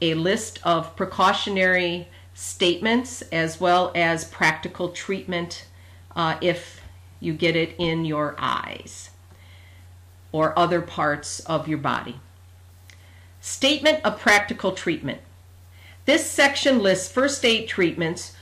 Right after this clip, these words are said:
recommended in case of poisoning or accidental exposure. Typical statements include, in case of contact with skin,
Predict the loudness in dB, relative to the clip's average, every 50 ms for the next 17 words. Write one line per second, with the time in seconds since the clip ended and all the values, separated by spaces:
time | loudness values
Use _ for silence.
0 | -20 -16 -2 2 2 2 4 4 6 6 6 6 6 4 4 2 0 -2 -4 -4
1 | -2 -2 -2 -2 0 0 2 2 2 0 -2 -4 -6 -6 -2 0 2 2 2 2
2 | 0 -2 -2 -2 -2 -2 0 2 2 2 2 0 -2 -4 -4 -2 -2 -2 -2 -4
3 | -4 -6 -6 -4 -6 -8 -10 -4 0 0 0 0 0 -2 -6 -8 -10 -14 -18 -20
4 | -20 -20 -20 -20 -20 -20 -20 -20 -20 -20 -20 -20 -20 -20 -20 -20 -20 -20 -20 -20
5 | -20 -20 -20 -20 -20 -20 -20 -20 -20 -20 -20 -20 -20 -12 -2 -2 0 0 0 -2
6 | 4 6 6 6 6 2 0 0 2 2 2 2 0 0 0 0 -2 -6 -6 -4
7 | -2 -2 -2 -4 -4 -2 -2 0 0 -2 -4 -6 -10 -14 -18 -20 -20 -20 -20 -20
8 | -20 -20 -20 -20 -20 -20 -20 -20 -20 -20 -20 -20 -20 -20 -20 -20 -20 -20 -20 -20
9 | -20 -20 -20 -20 -20 -20 -20 -20 -20 -20 -20 -20 -20 -20 -20 -20 -20 -20 -20 -20
10 | -20 -20 -20 -20 -20 -12 0 2 2 2 4 2 2 2 2 2 0 -4 -8 -12
11 | -14 -18 -20 -20 -2 0 0 0 0 2 4 4 6 6 4 2 2 2 2 2
12 | 0 -4 -4 -2 -2 -2 -4 -8 -4 0 2 4 4 4 2 0 -4